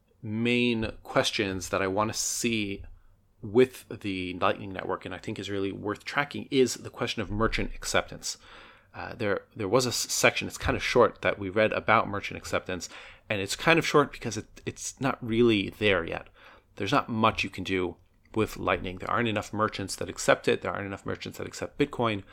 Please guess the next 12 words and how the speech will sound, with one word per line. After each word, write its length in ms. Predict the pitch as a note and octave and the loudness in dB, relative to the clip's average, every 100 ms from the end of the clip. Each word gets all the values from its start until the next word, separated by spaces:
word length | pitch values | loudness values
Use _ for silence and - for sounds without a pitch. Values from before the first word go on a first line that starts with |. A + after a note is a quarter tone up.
| - - - - - | -20 -20 -20 -20 -2
and 180 | A2 G2 | -2 -2
that 340 | G#2+ B2+ C3+ D3 | 2 6 6 4
is 300 | B2+ A#2 G2 - _ _ _ | 2 0 0 -10 _ _ _
the 160 | - A2+ | -6 -6
critical 720 | - - C#3 B2+ - A2 G2+ | -4 2 6 6 6 4 2
factor 560 | - - G2+ G2+ - F2+ | -2 6 8 8 4 -6
here. 320 | F#2+ F#2+ G2+ _ _ _ - | -4 -4 -6 _ _ _ -12
It's 160 | - | 0
not 140 | D3+ D3 | 2 4
only 240 | D3 C3 | 2 2
a 40 | |
peer-to-peer 840 | G#2+ - B2+ G#2+ - A#2 A2+ G2+ F#2 | 0 4 4 4 2 2 4 4 2